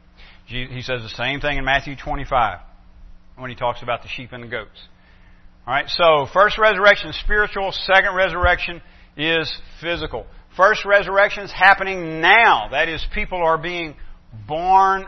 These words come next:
again. They hear the voice of the Son of God, and they live. <laughs> Hallelujah. Man, you know, it's somewhere back there, around about nineteen eighty-six or somewhere around in there, I heard the voice of the Son of God and woke up.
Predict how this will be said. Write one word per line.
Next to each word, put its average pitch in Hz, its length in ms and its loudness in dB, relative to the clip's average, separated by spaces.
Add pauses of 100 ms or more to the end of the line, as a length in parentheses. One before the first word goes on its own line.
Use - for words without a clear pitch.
again. 160 600 -4
They 135 160 -6
hear 185 280 -6
the 151 80 -10
voice 170 380 -2
of 139 100 -12
the 131 60 -12
Son 190 260 -4
of 156 120 -8
God, 180 360 4 (600)
and 160 240 -2
they 196 200 6
live. 247 500 8 (840)
<laughs> - 0 -
Hallelujah. 202 920 0 (300)
Man, 196 160 4 (340)
you 180 140 -2
know, 190 160 6 (220)
it's 156 340 -6
somewhere 254 420 6
back 247 300 10
there, 151 260 2
around 160 380 4
about 190 200 4
nineteen 196 380 0
eighty-six 190 500 -4
or 147 80 -12
somewhere 190 320 -2
around 131 280 -2
in 127 40 -10
there, 131 280 -4 (200)
I 170 220 8
heard 175 220 -2
the 135 60 -10
voice 151 280 -4
of 127 80 -14
the 120 60 -14
Son 147 260 -10
of 113 60 -16
God 120 320 -6 (1700)
and 120 180 -12
woke 147 220 -4
up. 117 200 -6